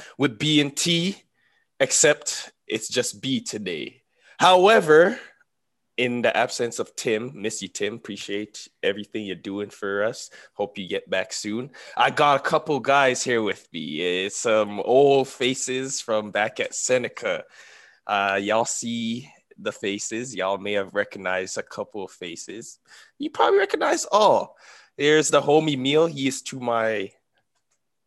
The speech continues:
left, just 'cause the screen flips for me. Uh, Caleb to my bottom left, and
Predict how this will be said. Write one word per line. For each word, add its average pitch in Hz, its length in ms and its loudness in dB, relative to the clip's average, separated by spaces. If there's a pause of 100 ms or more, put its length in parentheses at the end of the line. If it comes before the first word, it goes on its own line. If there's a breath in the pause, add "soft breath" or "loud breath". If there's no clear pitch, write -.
left, 98 600 -4 (320)
just - 240 -12
'cause 90 180 -12
the - 80 -20
screen - 380 -14
flips - 480 -16
for 85 180 -14
me. 110 300 -10 (280 soft breath)
Uh, 92 600 0 (560 loud breath)
Caleb 113 520 2
to 117 200 -4
my 104 640 2 (420 soft breath)
bottom 113 480 2
left, 101 560 -4
and 98 520 -2